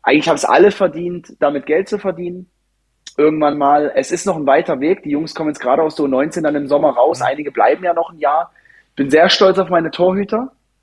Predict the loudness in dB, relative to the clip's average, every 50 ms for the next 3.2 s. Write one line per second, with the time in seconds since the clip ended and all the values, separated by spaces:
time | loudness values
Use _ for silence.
0 | _ _ _ _ _ _ -4 0 2 4 6 6 6 6 4 4 4 4 4 4
1 | 2 -2 -6 -6 -4 -4 -4 -2 -2 -4 -4 -4 -6 -8 -8 -6 -4 -2 -2 -2
2 | -2 -4 -6 -10 -12 -14 -10 -4 -2 0 0 2 2 2 2 0 0 -4 -6 -12
3 | -14 -16 -18